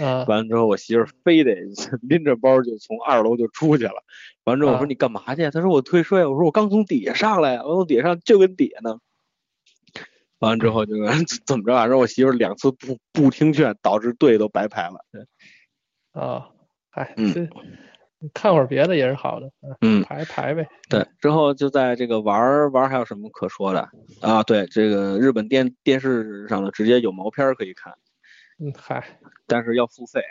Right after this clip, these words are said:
Speaker 2: 我们也没有账号，也不知道怎么付费，不支持支-，支付宝，所以就算了。
Speaker 1: 有料呗。
Speaker 2: 嗯。
Speaker 1: 嗯。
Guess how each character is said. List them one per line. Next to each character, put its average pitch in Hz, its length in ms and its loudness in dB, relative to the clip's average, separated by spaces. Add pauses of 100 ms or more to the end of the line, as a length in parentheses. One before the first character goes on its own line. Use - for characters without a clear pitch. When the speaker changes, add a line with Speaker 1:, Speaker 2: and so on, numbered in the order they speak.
(260)
Speaker 2:
我 90 80 -18
们 113 100 -2
也 113 60 0
没 107 100 -2
有 113 80 0 (120)
账 117 120 0 (100)
号， 123 100 -6
也 92 180 -12
不 110 60 -2
知 107 40 2
道 104 60 0
怎 - 140 -12
么 71 120 -20
付 107 200 -4
费， 101 360 -2
不 117 120 0
支 113 160 -6
持 110 120 -6
支-， 113 200 -2 (220)
支 120 120 2
付 110 140 4
宝， 90 220 -4
所 101 120 -4
以 95 60 -2
就 - 100 -6
算 - 220 -2
了。 - 80 -10 (500)
Speaker 1:
有 156 300 -6
料 151 280 2
呗。 120 120 -6
Speaker 2:
嗯。 92 120 0
Speaker 1:
嗯。 - 640 -12